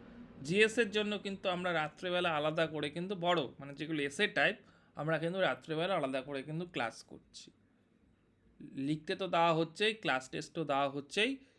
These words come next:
এছাড়াও কিন্তু ক্লাস হচ্ছে, ঠিক আছে? তো এই বলার ছিল, তোমাদের ইনফরমেশনটা আশা করছি অনেকটাই প্রিপারেশানে কিন্তু হেল্প করবে,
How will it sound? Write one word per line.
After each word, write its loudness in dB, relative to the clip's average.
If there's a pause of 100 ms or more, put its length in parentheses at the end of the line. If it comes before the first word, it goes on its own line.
(120)
এছাড়াও 2
কিন্তু -4
ক্লাস -6
হচ্ছে, -20 (280)
ঠিক -2
আছে? 4 (720)
তো -6
এই 8
বলার 4
ছিল, -4
তোমাদের 0 (160)
ইনফরমেশনটা -2
আশা 0
করছি -6
অনেকটাই -2
প্রিপারেশানে -4
কিন্তু -4
হেল্প -4
করবে, -4